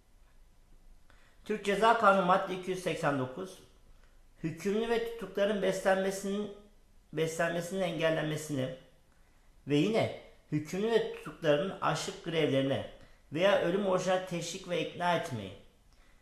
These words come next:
ya da bu yola kendilerine te-, talimat verilmesini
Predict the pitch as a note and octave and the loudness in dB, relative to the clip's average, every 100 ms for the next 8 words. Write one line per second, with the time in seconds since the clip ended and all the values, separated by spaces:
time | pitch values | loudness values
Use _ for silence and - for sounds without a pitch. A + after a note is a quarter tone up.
0 | - - D3+ F#3 F#3+ F#3+ G#3+ F3 - D#3+ | -20 -6 2 4 4 6 6 6 4 2
1 | E3 F#3+ F#3+ - E3+ D#3+ - D#3+ D#3+ F3 | 2 2 0 -2 2 2 2 0 2 2
2 | F#3+ F#3+ D3+ D3 C#3 - F3+ A3+ | -2 -2 -4 -2 -2 -4 -6 -8